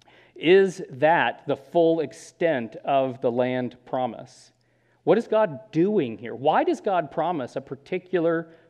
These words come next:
parcel of land to Abraham and his offspring? Uh, and then he, he gives it to them, and the text, we'll see, says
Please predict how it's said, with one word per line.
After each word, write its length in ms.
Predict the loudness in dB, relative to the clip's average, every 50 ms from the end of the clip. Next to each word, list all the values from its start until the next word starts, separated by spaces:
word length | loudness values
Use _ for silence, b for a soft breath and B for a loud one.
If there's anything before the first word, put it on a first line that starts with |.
| B B
parcel 460 | -4 -2 -2 -2 -2 -4 -2 -2 -2
of 100 | -2 -2
land 420 | -2 -4 -2 -2 -4 -6 -8 -8 -10
to 60 | -8
Abraham 520 | -6 -6 -4 -4 -6 -8 -8 -8 -10 -10 -10
and 120 | -12 -14
his 140 | -14 -12 -8
offspring? 680 | -4 -2 -2 -4 -4 -16 -20 _ -20 -18 -18 -20 -20 _ _ _ _ _ _ _ _ _ _ _ _ _ _ _ _ _ _ _ _ _ -12
Uh, 80 | -12 -6 -4
and 120 | 0 2
then 140 | 2 2 2
he, 360 | 2 0 -2 -4 -4 -6 -10 -8
he 120 | -8 -10
gives 300 | -4 0 0 0 2 0
it 160 | -4 -4 -4 -6
to 160 | -6 -4 -4
them, 220 | -4 -4 -6 -8 -10 _ _ _ _ -6
and 120 | -4 -4
the 60 | -4
text, 400 | -2 2 2 2 2 0 -10 -8
we'll 160 | -4 -4 -4 -4
see, 420 | -4 -8 -6 -6 -6 -8 -10 -12 b b b b
says 340 | _ 0 0 2 2 -2 -4